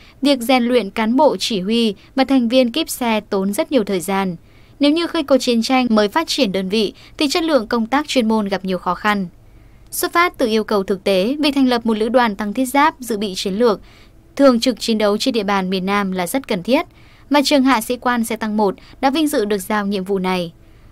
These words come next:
Lữ đoàn mới được mang phiên hiệu cũ của khung lữ đoàn thuộc nhà trường. Theo những hình ảnh trong phim tài liệu, có thể dự đoán rằng chủ trương này đã được triển khai từ đầu năm hai không mười chín và sẽ từng bước được cụ thể hóa.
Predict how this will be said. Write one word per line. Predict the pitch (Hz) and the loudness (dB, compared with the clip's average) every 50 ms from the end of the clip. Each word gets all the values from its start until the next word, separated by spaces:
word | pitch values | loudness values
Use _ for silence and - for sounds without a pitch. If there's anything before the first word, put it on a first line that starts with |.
| - - | -4 2
Lữ | 220 233 | 2 4
đoàn | 233 254 226 214 202 190 190 | 6 6 4 4 2 0 0
mới | 185 208 | 0 4
được | 220 262 247 - | 4 2 2 2
mang | 214 214 214 214 208 202 | 0 -2 0 -2 -4 -2
phiên | - 247 226 | -2 0 0
hiệu | 208 233 240 190 | 2 2 0 0
cũ | 190 - 247 233 262 311 370 370 - - | 0 -2 0 0 2 0 0 -4 -6 2
của | - - - | 4 4 4
khung | - - 294 285 269 | 4 2 0 0 2
lữ | 240 226 254 | 2 2 2
đoàn | 233 269 247 233 196 185 | 4 4 4 2 0 -2
thuộc | - 208 180 | -4 -4 -2
nhà | 190 190 180 175 | -2 -2 -4 -4
trường. | - - 208 196 185 175 160 - - - - - - - - - - - - - - - - - - - - - - - - | -4 -2 0 0 0 -2 -6 -10 -18 -20 -20 -20 -20 -20 -20 -20 -20 -20 -20 -20 -20 -20 -20 -20 -20 -20 -20 -20 -20 -6 0
Theo | - 254 240 240 | 2 4 4 4
những | 233 226 247 | 4 4 4
hình | 285 294 254 | 4 4 2
ảnh | 240 226 185 170 | 2 0 -2 -4
trong | 180 - - 233 220 202 | -6 -4 -4 -4 -4 -4
phim | - 233 233 226 214 | -4 -2 -2 -2 -2
tài | - 214 190 | -2 -4 -2
liệu, | 175 196 208 190 - - - - - - - - - | 0 0 0 0 -2 -4 -12 -18 -20 -20 -20 -4 2
có | - 262 262 | 4 4 4
thể | 262 320 311 247 | 4 4 2 2
dự | 190 208 220 | 2 0 0
đoán | 196 202 196 185 196 214 | 0 0 0 0 0 0
rằng | - 254 240 220 196 185 | 0 0 0 0 -2 -4
chủ | - - 240 196 | -6 -4 -4 -4
trương | 185 - 233 220 | -2 -2 -2 -2
này | 220 214 196 | -2 -2 -4
đã | 180 180 | -4 0
được | 214 247 233 - | 0 0 0 0
triển | - - 220 185 | -4 -6 -6 -6
khai | 170 - 214 208 196 | -6 -4 -4 -4 -4
từ | 196 - 190 | -4 -4 -2
đầu | 196 196 185 | -2 -2 -2
năm | 185 196 196 | -2 -4 -6
hai | 196 208 202 | -6 -8 -8
không | 190 - 208 190 | -8 -6 -6 -6
mười | 180 165 | -6 -6
chín | - - 208 202 190 208 269 349 - - - - - - - | -6 -4 -4 -2 0 0 -2 -2 -4 -10 -20 -20 -18 -4 2
và | 262 269 262 | 2 4 4
sẽ | - 254 254 | 2 0 -2
từng | 254 294 269 233 | 0 0 0 0
bước | 240 302 349 370 - | 0 0 -2 -2 -2
được | 254 202 196 - | -4 -4 -2 -2
cụ | 214 - | -4 -6
thể | 247 - 202 160 | -4 -4 -6 -6
hóa. | 160 175 175 170 170 180 226 | -6 -4 -4 -4 -4 -4 -6